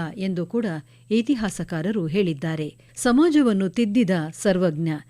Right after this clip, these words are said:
ವಿವೇಕದ ಮೆರುಗನ್ನು ಕೊಟ್ಟ ಸರ್ವಜ್ಞ, ಜೀವನ ಜಿಜ್ಞಾಸೆ, ಸಮಾಜದ ವಿಮರ್ಶೆಯಲ್ಲಿ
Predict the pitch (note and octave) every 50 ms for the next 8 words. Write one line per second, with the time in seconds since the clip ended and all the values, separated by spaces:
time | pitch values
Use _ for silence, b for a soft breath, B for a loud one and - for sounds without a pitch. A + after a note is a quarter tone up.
0 | b b b b b b G3 A3+ G#3 B3+ C#4 C4+ - A3+ F#3+ E3 F3+ E3 E3 F3
1 | F#3+ G#3+ C4 B3 C#4+ B3+ G#3 F#3 E3 - F#3 E3+ - - G3 E3+ D#3 D3+ C#3+ -
2 | F#3+ E3+ E3 E3 E3+ D#3+ D3+ D#3+ E3 D#3+ F3 - b b b b b b b b
3 | D3+ G3+ C4+ D4 C#4+ C#4+ A3+ F#3+ E3 D#3 F#3+ D3+ D#3 F#3 G3 G3+ G3 - A3 A3
4 | B3 C4+ b b b b b b - - B3 A#3 D4 F4+ E4+ D4 D4 A#3 A3+ G3
5 | F3+ G3+ G#3+ B3+ D4+ D4 - - G#3 F3+ F3 F#3 F#3+ G3 G#3+ A3+ -